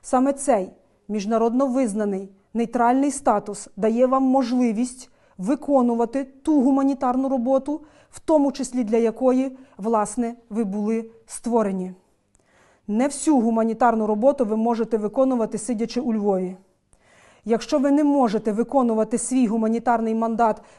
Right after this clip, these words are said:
в Донецькій, Луганській та інших областях через небезпеку,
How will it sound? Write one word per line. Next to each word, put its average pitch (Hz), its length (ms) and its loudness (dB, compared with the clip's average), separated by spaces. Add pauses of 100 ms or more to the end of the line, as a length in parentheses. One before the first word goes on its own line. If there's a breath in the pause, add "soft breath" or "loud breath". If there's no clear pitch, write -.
в 214 40 -10
Донецькій, 240 520 2
Луганській 233 560 -2
та 233 120 -6
інших 262 440 -2
областях 226 540 -2
через 220 280 -2
небезпеку, 220 720 -2